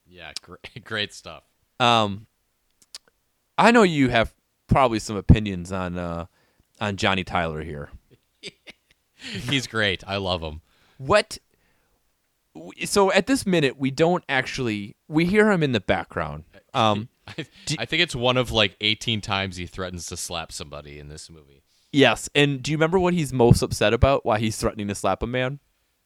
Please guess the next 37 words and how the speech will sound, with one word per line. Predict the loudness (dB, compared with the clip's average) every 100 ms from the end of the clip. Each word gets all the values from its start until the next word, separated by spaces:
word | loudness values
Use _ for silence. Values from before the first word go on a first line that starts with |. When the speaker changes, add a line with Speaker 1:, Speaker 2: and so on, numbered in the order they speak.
| _
Speaker 1:
Uh, | -12 -10 -10 -12
someone | -12 -10 -8
keeps | -8 -12 -12
blowing | -12 -8 -8 -8 -12
cigar | -14 -10 -10
smoke | -10 -12 -14 -16 _ _
in | -20 -20
his | -20
face, | -20 -20 -20
right? | -20 -18 -6
Speaker 2:
Yes, | -2 -2 -4 -12 -8 2
very | 6 6
Speaker 1:
And, | 4
Speaker 2:
upset | 0 0
about | 0 -6
the |
Speaker 1:
and | -8
Speaker 2:
cigar | -6 -4 -4
smoke. | -6 -10 -10 -12 -14 -18 _
<laughs> | -20 _
Speaker 1:
as | -18
someone | -12 -10 -10
who | -10 -10
spent | -10 -6 -6 -6
some | -12 -12
time | -6 -4 -2 -4
at |
a | -6
gaming | -4 -4 -4
table | -8 -10 -10 -10
or | -12
two | -12 -12
in | -10
his | -12
day, | -12 -12 -12
I | -14
can, | -14 -16 -16